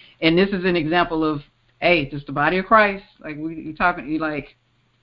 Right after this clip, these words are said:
but I love Fallon. Like, this is my girl, <laughs> right? And we, we're like,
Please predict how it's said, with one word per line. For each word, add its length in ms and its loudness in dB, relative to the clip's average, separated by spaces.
but 80 -2
I 160 0
love 400 2
Fallon. 460 -4
Like, 240 -10
this 140 -6
is 180 -10
my 140 -2
girl, 280 6
<laughs> 120 -16
right? 320 -12
And 180 -10
we, 160 -4
we're 220 -6
like, 360 -6